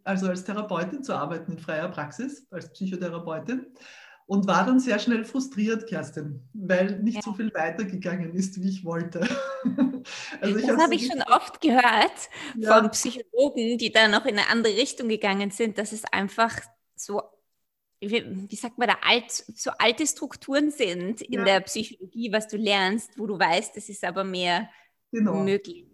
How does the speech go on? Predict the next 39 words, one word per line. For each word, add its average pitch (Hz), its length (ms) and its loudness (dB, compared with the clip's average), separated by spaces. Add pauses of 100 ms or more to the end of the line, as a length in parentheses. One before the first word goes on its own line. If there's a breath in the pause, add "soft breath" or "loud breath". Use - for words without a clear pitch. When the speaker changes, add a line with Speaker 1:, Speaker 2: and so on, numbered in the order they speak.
(300)
Speaker 1:
Ja, 185 360 -2 (360 loud breath)
also 202 160 2
Speaker 2:
Ja. 269 80 4
Speaker 1:
natürlich 285 420 0
ist - 120 2
eines 214 360 2
so, 262 120 2
über 226 360 2
<clears throat> 240 300 6
Schwierigkeiten 226 640 0
im 220 120 4
Leben 202 280 0
zu 214 100 -6
sprechen 247 500 0
und 214 160 4
gesehen 220 400 0
zu 247 140 -4
werden. 214 340 2 (240 loud breath)
Gleichzeitig 220 520 -2
hat - 140 -6
Karin 220 380 2
ganz 214 220 2
stark 196 260 -2
gespürt, 233 480 -2
in 196 100 2
jeder 196 260 2
Sitzung, 220 420 -4
da 196 80 -4
geht 185 300 -6
noch 185 160 -2
viel, 208 240 0
viel 185 200 -2
mehr. 147 460 -6 (420 loud breath)
Und 196 220 0
das 208 180 -4
wollte 196 280 2
ich 214 120 -6
eben 196 220 0
entpacken. 185 760 0